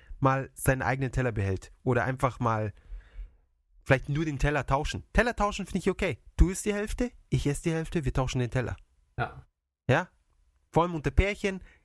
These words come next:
Speaker 1: gängige Sache. Aber dass man dann so ein, so eine Rotation beginnt, wo jeder Teller einfach weitergereicht wird, dass jeder irgendwie sechsmal verschiedenes Essen <laughs> essen kann, das muss irgendwie nicht sein.
Speaker 2: Nee.
Speaker 1: Nee.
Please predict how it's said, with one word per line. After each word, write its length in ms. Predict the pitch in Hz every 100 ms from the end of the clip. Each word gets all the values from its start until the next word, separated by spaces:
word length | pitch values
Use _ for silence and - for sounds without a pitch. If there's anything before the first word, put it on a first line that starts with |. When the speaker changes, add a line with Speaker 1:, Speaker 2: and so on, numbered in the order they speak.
| _ _
Speaker 1:
gängige 400 | 139 139 127 123
Sache. 340 | 117 113 - - - - -
Aber 180 | 127 156
dass 140 | 180
man 120 | 185
dann 140 | 175 151
so 120 | 160
ein, 200 | 156 143 - - _ _ _ _
so 160 | -
eine 380 | 143 131 117 107 - _ -
Rotation 560 | - 156 - - 285 285
beginnt, 480 | - - 101 - - -
wo 140 | 143 151
jeder 220 | 185 175
Teller 240 | 185 175
einfach 260 | 160 151 139
weitergereicht 640 | 180 202 143 120 120 -
wird, 260 | 110 - - _
dass 180 | - 127
jeder 220 | 143 180
irgendwie 260 | 170 151 143
sechsmal 640 | 143 165 165 151 143 - - - - - _ - - - - _ _
verschiedenes 440 | - 143 165 139 -
Essen 240 | - 160
<laughs> 20 |
essen 280 | 143 - 123
kann, 260 | - 104 87 - - - - - - - - -
das 140 | 135 135
muss 160 | 135
irgendwie 240 | 135 120 117
nicht 160 | 117
sein. 220 | - - - -
Speaker 2:
Nee. 220 | 127 104 - _ _ _ _ -
Speaker 1:
Nee. 280 | 117 110